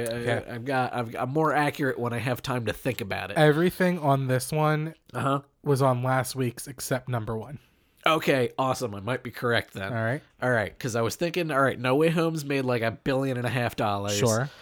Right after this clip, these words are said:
Speaker 1: Um, it, it's been top of the box office for at least a month.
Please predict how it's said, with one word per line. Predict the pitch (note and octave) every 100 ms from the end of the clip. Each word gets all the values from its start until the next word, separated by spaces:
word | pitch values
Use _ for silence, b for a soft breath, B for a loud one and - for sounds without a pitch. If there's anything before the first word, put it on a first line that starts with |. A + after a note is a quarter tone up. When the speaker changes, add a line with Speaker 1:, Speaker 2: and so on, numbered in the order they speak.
| b b -
Speaker 1:
Um, | G#2+ G#2 G#2 G#2+ G2+ G2+ -
it, | A#2+ -
it's | G#2+ F#2 F#2 C3 D3 D3 D3+ D3
been | E3+ D3+
top | D#3 D3+
of | D3
the |
box | B2+ C3 -
office | B2+ B2 B2+
for | - B2
at | A#2
least | C3+ C#3 C3
a |
month. | A2 A2+ A2+ G#2+ -